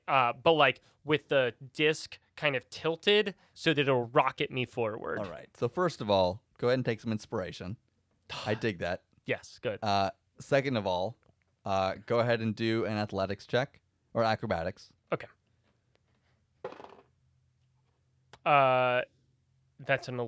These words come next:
Speaker 1: eleven.
Speaker 2: You can use your inspiration if you want to have advantage.
Speaker 1: Yeah, I will use it immediately.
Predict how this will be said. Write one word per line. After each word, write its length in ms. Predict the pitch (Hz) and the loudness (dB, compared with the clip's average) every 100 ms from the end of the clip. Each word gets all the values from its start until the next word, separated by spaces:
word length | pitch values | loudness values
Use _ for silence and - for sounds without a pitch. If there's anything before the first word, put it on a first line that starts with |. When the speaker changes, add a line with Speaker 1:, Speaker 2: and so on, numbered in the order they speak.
| - | -8
Speaker 1:
eleven. 1120 | 120 123 135 143 147 151 151 139 147 147 147 | -14 -10 -8 -4 2 4 4 2 2 2 2
Speaker 2:
You 60 | 143 | 2
can 120 | 123 | 2
use 160 | 123 110 | 2 2
your 80 | 120 | -2
inspiration 480 | 110 110 110 - | -2 0 -2 -2
if 80 | 92 | -8
you 80 | 92 | -6
want 220 | 98 87 | -6 -6
to 80 | - | -10
have 100 | 87 | -10
advantage. 480 | 82 90 87 85 135 | -10 -12 -12 -14 -6
Speaker 1:
Yeah, 200 | 120 104 | -6 -4
I 100 | 123 | -6
will 180 | 113 - | -8 -12
use 260 | - - | -14 -14
it 60 | - | -14
immediately. 640 | 76 82 - - 92 98 | -14 -12 -12 -12 -10 -12